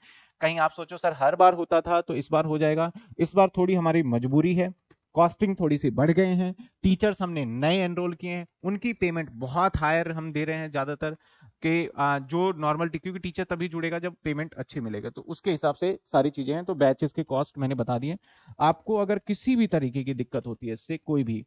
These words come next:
तो आप डिस्क्रिप्शन में नंबर गिवन है, सीधा जाके कॉन्टैक्ट करिए और उनसे जो भी क्वेरी पूछना है कोर्स से रिलेटेड आप पूछिए, आपको link देंगे, फटाफट आप बाय कर सकते हैं, Instant active हो जाएगा,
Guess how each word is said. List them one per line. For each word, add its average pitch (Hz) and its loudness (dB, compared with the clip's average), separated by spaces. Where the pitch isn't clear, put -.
तो 160 -6
आप 156 -2
डिस्क्रिप्शन 160 -2
में 143 -6
नंबर 139 -4
गिवन 120 -6
है, - -10
सीधा 139 -6
जाके 127 -6
कॉन्टैक्ट 123 -8
करिए 120 -8
और 135 -10
उनसे 143 -6
जो 196 -2
भी 240 -4
क्वेरी 175 -2
पूछना 160 -6
है 127 -4
कोर्स 131 -10
से 131 -6
रिलेटेड 117 -8
आप 127 -4
पूछिए, 139 -10
आपको - -10
link 127 -4
देंगे, 127 -8
फटाफट - -8
आप 127 -6
बाय 113 -6
कर 117 -10
सकते - -12
हैं, - -14
Instant 165 -2
active - -2
हो 139 -2
जाएगा, 143 -2